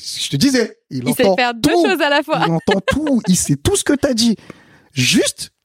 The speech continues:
Speaker 1: il pouvait pas te répondre tout de suite parce
Speaker 2: Mhm.
Speaker 1: que il faut qu'il prenne l'information, mais pendant qu'il finit sa, sa tâche. Et en fait, c'est ça, c'est que quand j'étais dans l'autre côté, j'ai développé le truc de, en fait, ouais, quand tu fais une tâche, faut la finir, ta tâche. En fait, faut être concentré sur ta tâche. Et en fait, même si elle est relou, ta tâche,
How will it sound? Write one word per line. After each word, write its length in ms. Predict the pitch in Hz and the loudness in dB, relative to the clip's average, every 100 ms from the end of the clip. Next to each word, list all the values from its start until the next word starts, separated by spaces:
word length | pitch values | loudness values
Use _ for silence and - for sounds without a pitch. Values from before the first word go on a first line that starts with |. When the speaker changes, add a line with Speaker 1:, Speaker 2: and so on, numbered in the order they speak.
| _ | _
Speaker 1:
il 80 | 170 | -4
pouvait 200 | - 175 | 0 -2
pas 440 | 214 285 285 262 240 | 0 0 2 2 2
te 100 | - | -2
répondre 380 | 220 - 226 208 | -4 -2 -2 0
tout 80 | 220 | -2
de 60 | |
suite 220 | - 277 226 | 0 -2 -2
parce 140 | 208 | -4
Speaker 2:
Mhm. 60 | 202 | 2
Speaker 1:
que 240 | 175 160 | 2 2
il 180 | 160 151 | 0 0
faut 120 | 135 | 0
qu'il 160 | 185 - | -4 -4
prenne 180 | 156 175 | 0 2
l'information, 520 | 165 160 160 160 233 | 2 2 2 2 0
mais 60 | 151 | 0
pendant 200 | 156 160 | 0 0
qu'il 80 | - | 2
finit 140 | 151 | 0
sa, 340 | 156 156 139 | 0 0 2
sa 140 | 135 143 | 0 0
tâche. 240 | 143 120 - - - - - | -2 -4 -10 -20 -20 -20 -2
Et 100 | 131 | 0
en 60 | 156 | 2
fait, 120 | 202 | 0
c'est 120 | 151 | -2
ça, 220 | 185 175 | 0 -2
c'est 120 | - | -2
que 240 | 127 131 127 | -2 0 0
quand 200 | - 208 | 0 2
j'étais 220 | 180 160 | 2 2
dans 140 | 151 139 | 2 2
l'autre 480 | 143 143 139 - 120 | 4 4 2 0 -2
côté, 360 | 120 - 359 - _ _ _ | 0 0 -2 -4 _ _ _
j'ai 120 | 117 | 0
développé 300 | 110 131 156 | 2 2 2
le 120 | 143 135 | 2 2
truc 200 | 185 131 | 0 0
de, 160 | 139 151 | -2 0
en 100 | 113 | -4
fait, 300 | 110 185 160 | 0 0 0
ouais, 340 | - 120 160 143 _ _ _ | -2 0 0 -2 _ _ _
quand 120 | - - | -12 -8
tu 140 | 101 | -6
fais 160 | - 139 | 2 2
une 100 | 127 | 2
tâche, 200 | 143 - | 0 -2
faut 100 | 92 | -4
la 100 | - | -4
finir, 380 | - 117 139 - | 0 4 4 2
ta 100 | 104 | -4
tâche. 340 | - - - _ _ | -4 -8 -10 _ _
En 40 | |
fait, 120 | 117 - | -4 -4
faut 80 | |
être 120 | - - | -6 -2
concentré 440 | 123 - - 143 | 2 2 2 0
sur 160 | 113 - | 0 -2
ta 120 | 104 | -4
tâche. 240 | - - - - | -2 -6 -8 -6
Et 40 | - | -4
en 40 | |
fait, 160 | 113 135 | 0 2
même 140 | 143 | 2
si 160 | 135 - | 0 0
elle 100 | 135 | 2
est 80 | 107 | 0
relou, 500 | 98 104 143 147 139 | 0 2 4 2 0
ta 140 | - | -4
tâche, 280 | - - - | -8 -8 -10